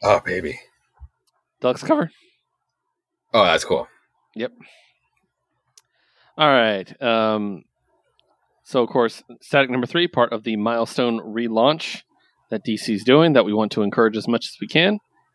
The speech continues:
Speaker 2: 'cause it's cool. Um, this is definitely written by definitely Vita Ayala.
Speaker 1: <laughs>
Speaker 2: Uh, penciled, inked, color by Nicholas Draper Ivey.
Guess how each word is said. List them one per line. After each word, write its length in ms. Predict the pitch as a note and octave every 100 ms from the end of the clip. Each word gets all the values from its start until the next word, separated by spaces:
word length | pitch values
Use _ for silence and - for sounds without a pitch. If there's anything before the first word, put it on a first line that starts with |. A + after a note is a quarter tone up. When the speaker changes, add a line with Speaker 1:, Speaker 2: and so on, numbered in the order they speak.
| _ -
Speaker 2:
'cause 440 | - F#2 G2+ G#2 D3
it's 180 | D#3 -
cool. 400 | A3 G3+ F3+ - _ _ _ _ -
Um, 260 | G#2 G2+ G#2
this 240 | E3+ -
is 560 | D#3+ C3+ B2+ D3+ D#3+ - - -
definitely 400 | D3+ D#3+ C#3 D3
written 380 | B2+ C3+ D#3 E3+
by 220 | C3+ B2+ B2+
definitely 420 | C#3+ C3+ C#3+ B2
Vita 240 | B2+ A#2+ A2+
Ayala. 420 | A#2 A#2 C3 E3+ _ -
Speaker 1:
<laughs> 60 | C3 A#2 - _ _ _ _ -
Speaker 2:
Uh, 380 | G#2+ G2+ G2 F#2 - -
penciled, 440 | G3 F#3 E3 D3 -
inked, 320 | D3+ D3+ -
color 300 | - D3 C#3
by 180 | B2+ A#2
Nicholas 360 | A#2 C3 C3 A#2
Draper 320 | C3+ C3 B2
Ivey. 360 | B2+ C#3+ D#3